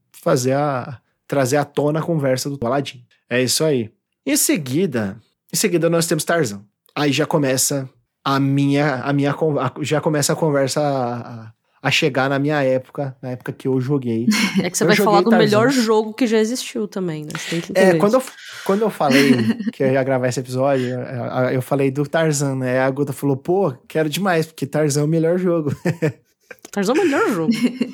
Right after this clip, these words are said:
Speaker 1: E eu, eu sou o, o, o, o felizardo proprietário de uma cópia do Tarzan. Eu gosto, ó, tem uma,
Speaker 2: Então acho que eu,
Speaker 1: o
Speaker 2: eu tenho o meu escondido em algum lugar. Que
Speaker 1: Eu
Speaker 2: esse
Speaker 1: tenho
Speaker 2: jogo
Speaker 1: um jogo
Speaker 2: maravilhoso.
Speaker 1: do, do Tarzan.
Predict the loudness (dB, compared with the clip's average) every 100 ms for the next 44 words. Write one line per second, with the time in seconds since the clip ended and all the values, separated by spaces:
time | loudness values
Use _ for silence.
0 | -4 0 2 2 0 -2 -10 _ -2 0
1 | 0 0 2 2 2 2 0 0 0 0
2 | -2 -6 -8 -4 -2 0 2 2 0 0
3 | -2 -2 0 -2 0 0 0 0 -2 -4
4 | -2 0 0 -2 -2 0 -2 -4 -6 -8
5 | -8 -6 -6 -6 -6 -6 -6 -12 _ _
6 | -2 0 2 2 0 0 -2 0 0 0
7 | 0 2 2 0 0 -2 0 0 0 -2
8 | 0 0 0 -4 _ _ -8 -2 0 2
9 | 2 2 2 2 2 0 0 0 0 2
10 | 4 2 2